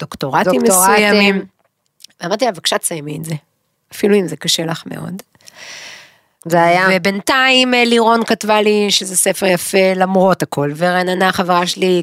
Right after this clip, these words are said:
Speaker 1: כתבה לי, "זה ספר יפה, אם תוכלי לצנזר את כל הקטעים שבהם אני נאלצת לדמיין אותך ואת נדב במצבים אינטימיים." וטליה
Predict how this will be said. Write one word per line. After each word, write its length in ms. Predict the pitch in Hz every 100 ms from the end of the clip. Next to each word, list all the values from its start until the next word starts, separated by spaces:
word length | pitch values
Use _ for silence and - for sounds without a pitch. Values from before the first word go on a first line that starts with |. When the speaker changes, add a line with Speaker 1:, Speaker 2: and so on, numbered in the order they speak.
| -
Speaker 1:
כתבה 280 | - 185 180
לי, 160 | 180
"זה 100 | 160
ספר 280 | - 202 226
יפה, 240 | 196 - 196 -
אם 120 | 202
תוכלי 280 | 208 - 196
לצנזר 600 | 196 - 196 175 185 185
את 80 | 180
כל 220 | - 185
הקטעים 640 | 190 - - - 180 185
שבהם 400 | 175 - 170 180 180
אני 120 | 180
נאלצת 460 | 170 170 175 190
לדמיין 420 | 180 165 165 170 170
אותך 260 | - 165 -
ואת 200 | 175 175
נדב 240 | 165 165 165
במצבים 480 | 175 170 165 160 170
אינטימיים." 500 | 175 170 175 170 165 165 - - - - _
וטליה 840 | 170 170 214 - 220 226 233 226